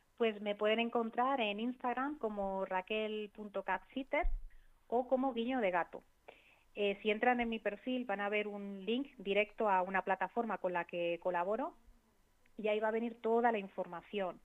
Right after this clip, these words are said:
Entonces, si necesitan cualquier servicio de cat sitter para este verano, me pueden contactar ahí, me llegará la reserva directamente y ya lo,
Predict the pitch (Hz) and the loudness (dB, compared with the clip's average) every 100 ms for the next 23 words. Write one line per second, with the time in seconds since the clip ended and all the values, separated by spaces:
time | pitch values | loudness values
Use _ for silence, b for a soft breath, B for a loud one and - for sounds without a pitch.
0 | b b b 196 196 196 190 - 202 190 | b b b -8 -6 -4 -6 -8 -8 -8
1 | 190 208 196 190 190 185 175 - 180 190 | -8 -8 -4 -4 -4 -8 -10 -4 -4 -4
2 | 185 185 185 - 180 175 175 170 - 196 | -6 -6 -8 -6 -2 -2 -2 -8 -10 -8
3 | 180 175 175 - 180 220 277 233 190 190 | -6 -6 -6 -4 -4 -2 -2 -4 -2 -4
4 | 180 180 180 - - 180 185 262 349 - | -4 -6 -8 -8 -2 0 0 -2 -6 -12
5 | b b _ - 185 180 175 180 185 185 | b b _ -8 0 2 4 2 2 0
6 | 190 180 180 185 190 190 202 262 247 185 | -2 0 0 0 -4 -6 -2 0 0 -2
7 | 170 185 190 185 175 170 165 | -4 0 0 0 0 -2 -4